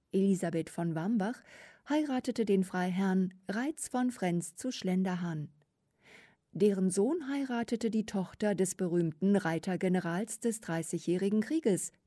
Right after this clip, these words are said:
Jan van Weert, der ursprünglich aus Büttgen zu Hause war.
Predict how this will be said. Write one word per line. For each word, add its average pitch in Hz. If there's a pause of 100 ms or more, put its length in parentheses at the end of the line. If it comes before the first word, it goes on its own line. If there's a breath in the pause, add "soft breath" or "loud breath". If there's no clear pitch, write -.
(120)
Jan 185
van 240
Weert, 240 (440 loud breath)
der 294
ursprünglich 185
aus -
Büttgen 180
zu 175
Hause 170
war. 156